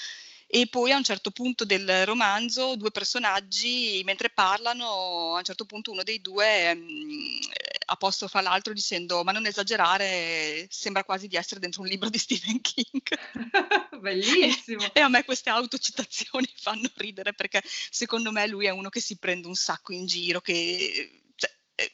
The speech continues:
Speaker 1: adora fare queste cose perché si prende in giro da solo, secondo me. È molto autoironico da questo punto di vista. Nel, secondo me, poi magari invece è un,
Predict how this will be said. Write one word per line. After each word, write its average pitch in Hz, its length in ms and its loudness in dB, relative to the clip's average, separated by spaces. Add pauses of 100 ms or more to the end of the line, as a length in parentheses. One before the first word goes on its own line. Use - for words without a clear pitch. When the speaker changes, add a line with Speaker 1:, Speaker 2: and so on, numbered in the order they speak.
Speaker 1:
adora 202 460 4
fare 190 220 -2
queste 196 320 -6
cose 190 340 0
perché 202 320 -2
si - 160 -8
prende 202 260 -4
in 202 60 -6
giro 208 220 -2
da 185 100 -4
solo, 175 400 -6
secondo 175 360 -8
me. 175 140 0 (800)
È 190 200 6
molto 214 260 2
autoironico 175 760 0
da 175 120 -4
questo - 220 -6
punto 175 260 -8
di 170 80 -4
vista. 170 460 -2 (560)
Nel, 165 280 -4
secondo 165 400 0
me, 165 100 4
poi 170 140 -4
magari 160 280 2
invece 160 300 -4
è 160 60 0
un, 156 600 -8